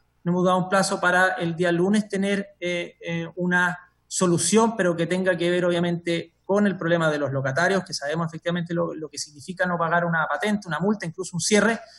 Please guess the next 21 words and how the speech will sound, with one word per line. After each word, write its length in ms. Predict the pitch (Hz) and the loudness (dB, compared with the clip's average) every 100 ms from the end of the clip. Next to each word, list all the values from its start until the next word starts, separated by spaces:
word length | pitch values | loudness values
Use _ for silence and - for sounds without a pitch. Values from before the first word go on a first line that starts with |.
| - _ | -20 _
pero 260 | - 190 202 | 2 4 6
obviamente 440 | 196 185 196 196 | 4 4 0 2
de 80 | 196 | 2
alguna 260 | 175 170 185 | 2 2 2
manera, 420 | 175 180 190 - - _ - | 2 4 2 0 -14 _ -4
eh, 200 | 160 156 | 0 0
resguardando, 1080 | 160 180 175 175 151 165 202 190 196 202 208 - | 2 2 4 2 4 4 4 2 2 0 -2 -12
eh, 300 | - 165 160 151 | -6 -2 -2 -2
de 120 | 156 | 0
alguna 360 | 156 175 196 | 2 2 2
forma, 640 | 175 190 196 196 208 208 - | 2 2 2 4 4 4 0
eh, 120 | 170 | -2
los 180 | 165 160 | 0 0
intereses 440 | 160 170 196 175 | 0 0 0 0
de 80 | 185 | 0
los 120 | 170 | 0
municipios 420 | 160 156 190 180 185 | -2 -2 -2 -4 -4
que 120 | 170 | -8
están, 640 | - - 190 185 175 170 | -18 -8 -2 0 0 -2
eh, 420 | 156 156 147 139 139 _ _ _ _ _ _ _ - | -6 -10 -10 -12 -18 _ _ _ _ _ _ _ -2
complicados. 800 | 180 170 175 190 160 135 - | 0 0 2 2 2 0 -8